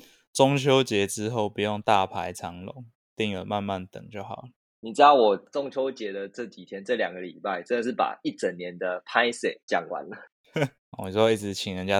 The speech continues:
Speaker 1: 等啊，干嘛干嘛的。
Speaker 2: 对啊，因为我们家那个是完全是手工的饼，所以其实每天的产出是有限的，所以你也不可能就是客人来了就是 OK，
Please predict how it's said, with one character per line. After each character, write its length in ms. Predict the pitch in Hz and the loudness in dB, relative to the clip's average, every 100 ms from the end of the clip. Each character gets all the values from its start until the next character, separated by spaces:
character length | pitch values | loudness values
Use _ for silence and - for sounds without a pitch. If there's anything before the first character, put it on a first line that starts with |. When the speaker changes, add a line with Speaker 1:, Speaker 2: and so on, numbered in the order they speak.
| 101 | 0
Speaker 1:
等 200 | - 87 | -6 -6
啊， 220 | 87 85 85 | -6 -8 -6
干 180 | 101 | -6
嘛 140 | 87 87 | -6 -8
干 140 | 95 | -10
嘛 180 | 92 - | -10 -12
的。 220 | - 117 - - | -12 -14 -16 0
Speaker 2:
对 140 | 113 | 6
啊， 180 | 104 98 | 8 6
因 140 | 123 147 | 4 2
为 260 | 143 - _ _ | 0 -2 _ _
我 100 | 110 | -14
们 160 | 110 110 | -12 -4
家 160 | 147 | -2
那 120 | 147 131 | -2 -2
个 120 | 117 | -4
是 280 | 131 120 110 - - - | -6 -8 -8 -14 -20 -10
完 180 | 113 107 | -4 -4
全 160 | 107 101 | -4 -6
是 140 | 87 | -6
手 400 | 78 - 82 76 | -10 -8 -10 -12
工 240 | - 87 87 | -10 -10 -10
的 100 | - 85 - | -16 -18 -18
饼， 120 | - _ | -20 _
所 260 | - - 113 | -12 -2 0
以 140 | 98 | 0
其 160 | 98 120 | -4 -4
实 80 | 123 | 0
每 220 | 110 92 | -2 0
天 200 | 107 104 | -2 0
的 240 | 98 87 _ - | 0 0 _ -4
产 300 | - 104 185 | 4 4 4
出 180 | 113 113 | -4 -2
是 140 | 120 | 0
有 240 | 107 - | 0 0
限 260 | - 107 85 - | -6 0 0 0
的， 100 | - | -12
所 140 | - 151 | 6 6
以 20 | |
你 80 | 131 | 6
也 80 | 113 | 2
不 140 | 120 | 0
可 140 | 123 | 0
能 200 | 95 90 | 0 0
就 120 | 87 104 | -6 -2
是 340 | 104 104 104 _ _ _ _ | 0 0 -4 _ _ _ _
客 180 | - 135 | 2 2
人 160 | 98 | 2
来 200 | 95 82 | 0 0
了 80 | 92 | -2
就 120 | 95 | -4
是 100 | 90 95 | -8 -2
OK， 420 | 101 - 92 | -2 -2 -4